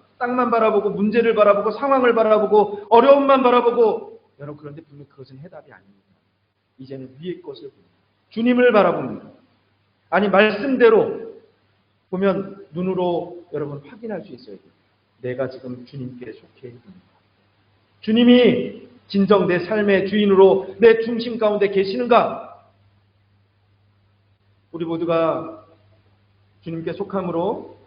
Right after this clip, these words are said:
작은 여우를 잡기를 주님의 이름으로 축원합니다. 하세요. 내가 지금 어디 있는,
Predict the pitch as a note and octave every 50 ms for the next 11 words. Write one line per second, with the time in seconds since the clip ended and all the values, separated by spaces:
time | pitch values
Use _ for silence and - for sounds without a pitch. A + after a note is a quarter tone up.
0 | _ _ _ - - C#3+ - F3 F3 E3 D#3+ D#3 D3+ D#3 D#3+ D3+ D3 C#3+ C#3 C#3
1 | - D3+ D3 C#3 - - C#3+ D3 C#3 C3+ C3 C3 B2+ A#2+ A#2+ - - - D3+ B2
2 | G2+ F#2+ F#2 F2+ - - - _ _ _ _ _ _ _ _ _ _ _ _ _
3 | _ _ _ _ _ _ _ _ _ _ _ _ _ _ _ _ - - - C#3
4 | B2+ B2+ B2+ G#2+ G2 - - _ _ _ _ _ _ _ _ _ _ _ _ _
5 | _ _ _ _ _ _ _ _ _ _ _ _ _ _ _ _ _ _ _ _
6 | G3+ G3+ G3 G3+ _ _ _ _ _ _ _ _ _ _ _ _ _ _ _ _
7 | _ _ - F3 E3+ F3 F3 G3+ F#3+ E3+ G3 G3 B3+ B3+ B3 A#3